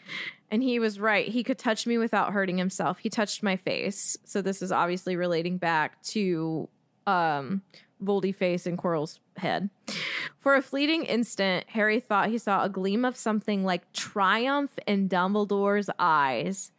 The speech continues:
But next second, Harry was sure he had imagined it. You didn't.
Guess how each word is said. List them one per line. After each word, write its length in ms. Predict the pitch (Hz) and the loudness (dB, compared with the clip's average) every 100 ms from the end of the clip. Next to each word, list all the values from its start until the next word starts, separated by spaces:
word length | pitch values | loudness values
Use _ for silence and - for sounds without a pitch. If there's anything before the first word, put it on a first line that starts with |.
| _ - - - _ _ | _ -18 -18 -18 _ _
But 220 | - 208 202 | 0 2 2
next 320 | 208 240 - | 2 0 0
second, 400 | 220 196 196 - - | -2 0 0 -2 0
Harry 260 | 196 202 | 2 2
was 140 | 208 220 | 0 0
sure 220 | 208 190 | 0 0
he 160 | 202 190 | 0 0
had 80 | 180 | 0
imagined 460 | 175 143 151 - | 0 0 -2 -2
it. 160 | 120 - _ | -2 -4 _
You 100 | - | -10
didn't. 480 | - - - - - | -8 -8 -10 -12 -12